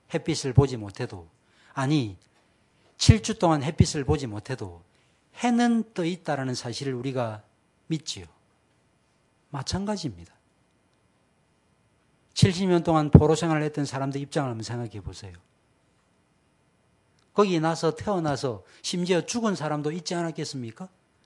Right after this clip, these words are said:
그런 사람에게 "하나님이 우리와 함께 하신다, 우리를 도우신다"라는 말이 얼마나 설득력 있게 와닿았을까요? 새빨간 거짓말이라고 말하지 않았겠습니까?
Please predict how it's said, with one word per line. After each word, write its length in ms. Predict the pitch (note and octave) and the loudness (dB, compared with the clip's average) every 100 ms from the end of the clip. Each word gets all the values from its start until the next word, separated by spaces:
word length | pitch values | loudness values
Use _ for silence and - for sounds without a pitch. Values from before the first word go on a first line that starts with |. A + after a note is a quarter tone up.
| _ _ _ | _ _ _
그런 240 | B3+ B3+ | 2 2
사람에게 600 | A3 E3+ D3+ D3 D#3+ C3+ - - - | 2 0 0 0 0 0 -4 -18 -4
"하나님이 320 | G#3+ G3 F3+ | 0 2 2
우리와 320 | C#3+ E3+ F3 | 0 0 0
함께 240 | F3 E3+ F3+ | 0 -2 -4
하신다, 480 | D#3 F3 E3 E3 D#3+ - | -2 -2 -2 -2 -6 -6
우리를 240 | E3 E3+ | 0 0
도우신다"라는 680 | D#3+ E3+ D#3 E3 D3+ C#3+ C#3+ | 0 -2 -2 -2 -2 0 -2
말이 200 | C3+ C3+ | -2 -4
얼마나 400 | A#2 B2+ D#3+ G#3+ | -6 -4 0 0
설득력 500 | - G#3+ G3+ G#3 F#3+ | 0 -4 -2 -2 0
있게 180 | E3+ - | -2 -2
와닿았을까요? 840 | B2+ A#2 B2 A#2 C3 F#3 F3+ F#2+ - _ _ _ _ | -4 -2 -4 -6 -6 -6 -6 -10 -16 _ _ _ _
새빨간 600 | - F3+ F3 G#3+ G#3+ G#3 | -8 -6 0 2 4 2
거짓말이라고 720 | E3+ C#3 E3+ F#3+ F3+ D#3+ C#3+ A#2+ - - | 0 0 2 0 2 2 0 -2 -10 -6
말하지 360 | C3 C#3 C#3+ | -2 -2 -2
않았겠습니까? 760 | D3+ E3+ D#3 C#3 C#3+ C3+ B2+ | -4 -4 -6 -8 -8 -8 -12